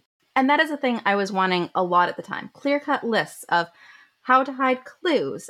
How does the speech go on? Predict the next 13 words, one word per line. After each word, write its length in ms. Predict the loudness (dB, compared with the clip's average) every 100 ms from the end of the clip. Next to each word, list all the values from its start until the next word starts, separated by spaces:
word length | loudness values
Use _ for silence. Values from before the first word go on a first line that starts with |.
| 0
uh, 220 | 2 2
what 240 | 2 0
motives 560 | 2 2 4 2 -2 -12 -10
work 300 | -2 -2 -2
in 120 | -4
a 40 | -4
mystery 360 | -4 -4 -4
novel, 420 | -2 -2 -4 -8 -6
why 500 | -2 2 2 0 -2
might 300 | -4 -4 -4
an 120 | -8 -10
amateur 460 | -8 -8 -6 -8
sleuth 400 | -8 -6 -8 -8